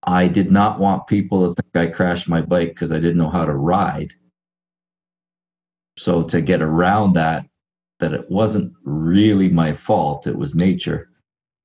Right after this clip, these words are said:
I decided, "Okay, I'm gonna tell the part of the story I don't like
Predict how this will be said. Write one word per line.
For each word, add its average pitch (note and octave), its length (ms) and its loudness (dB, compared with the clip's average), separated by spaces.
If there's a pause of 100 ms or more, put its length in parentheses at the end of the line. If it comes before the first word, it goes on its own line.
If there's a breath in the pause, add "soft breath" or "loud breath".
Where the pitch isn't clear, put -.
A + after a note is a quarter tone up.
(240)
I E2+ 260 0
decided, E2 680 0
"Okay, E2 340 -2
I'm E2 200 0
gonna E2 200 0
tell E2+ 220 -2
the D#2 120 -2
part E2 240 0
of D2+ 60 -4
the D2 60 -4
story E2 380 -2
I D2+ 100 -2
don't D#2 180 -2
like D#2+ 300 -2